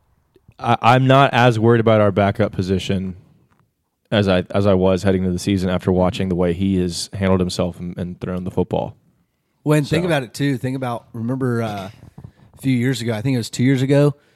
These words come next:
Speaker 2: when Mariota, this is before, I don't think we even had Tannehill yet. So this is, like, maybe three years ago.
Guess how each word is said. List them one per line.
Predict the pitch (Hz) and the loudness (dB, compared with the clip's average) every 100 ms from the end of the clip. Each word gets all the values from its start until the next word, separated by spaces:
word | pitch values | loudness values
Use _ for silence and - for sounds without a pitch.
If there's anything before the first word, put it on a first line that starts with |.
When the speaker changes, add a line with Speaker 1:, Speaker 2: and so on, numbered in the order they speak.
| _ _ | _ _
Speaker 2:
when | 117 120 117 110 113 | -4 -2 0 -4 -6
Mariota, | 113 113 113 113 117 113 107 - _ | -4 -2 0 0 0 -2 -4 -10 _
this | 113 123 131 | -6 -6 -6
is | |
before, | 110 113 - _ 117 120 117 113 110 107 _ _ _ _ _ _ _ - | -8 -8 -10 _ -6 -4 -2 -2 -4 -8 _ _ _ _ _ _ _ -10
I | |
don't | 180 208 | -8 -8
think | - 151 147 | -4 -2 -2
we | 131 131 | -2 -2
even | 123 110 | -2 -4
had | 92 113 120 110 | -8 -8 -10 -10
Tannehill | - 101 104 95 | -10 -10 -10 -12
yet. | 98 92 - | -12 -14 -14
So | - | -8
this | 117 151 | -6 -6
is, | 170 | -8
like, | 190 - | -10 -12
maybe | 110 104 | -14 -14
three | 95 110 117 | -14 -8 -6
years | 117 95 104 | -6 -8 -12
ago. | 87 73 | -14 -16